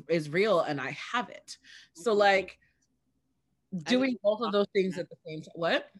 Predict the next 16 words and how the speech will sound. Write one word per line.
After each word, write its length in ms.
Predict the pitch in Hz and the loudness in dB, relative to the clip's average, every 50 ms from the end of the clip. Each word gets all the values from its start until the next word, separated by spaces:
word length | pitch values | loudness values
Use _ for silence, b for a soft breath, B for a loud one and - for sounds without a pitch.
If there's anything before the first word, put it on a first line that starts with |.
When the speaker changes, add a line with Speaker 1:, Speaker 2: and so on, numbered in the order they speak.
| _ _ _ _ _ _ _ _ - | _ _ _ _ _ _ _ _ -14
Speaker 2:
I 40 | 175 | -10
just 180 | 185 202 202 - | -10 -10 -8 -6
yell 160 | 190 180 175 | -6 -6 -6
at 120 | 143 175 | -6 -8
Bob 240 | - 151 139 151 185 | -8 -10 -10 -10 -12
to 40 | - 170 | -14 -14
do 120 | 175 151 | -12 -10
ma-, 100 | 156 151 - | -10 -8 -6
I'll 160 | - 175 180 | -6 -6 -6
yell 180 | 196 170 165 170 | -6 -6 -6 -6
numbers 460 | 190 190 156 139 147 160 185 220 214 | -8 -8 -8 -8 -8 -8 -8 -8 -8
at 100 | 208 208 | -8 -10
him. 160 | 240 226 214 | -10 -10 -10
I'll 80 | 190 180 | -12 -10
be 120 | 202 196 | -10 -6
like, 220 | 196 208 196 190 | -4 -4 -4 -6